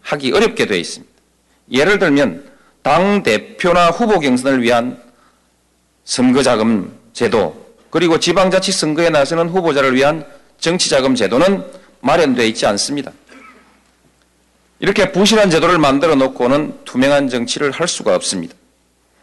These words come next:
아울러 뜻있는 젊은이들이 친구나 친지들로부터 도움을 받아서 떳떳하게 정치에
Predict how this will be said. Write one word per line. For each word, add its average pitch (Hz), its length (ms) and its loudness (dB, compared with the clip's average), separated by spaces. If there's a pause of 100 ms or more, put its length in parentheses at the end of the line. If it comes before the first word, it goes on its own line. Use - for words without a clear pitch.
(220)
아울러 127 320 2
뜻있는 175 360 0
젊은이들이 156 640 0
친구나 175 380 0
친지들로부터 151 720 -2
도움을 165 340 2
받아서 147 640 0 (540)
떳떳하게 180 600 2
정치에 143 1120 -2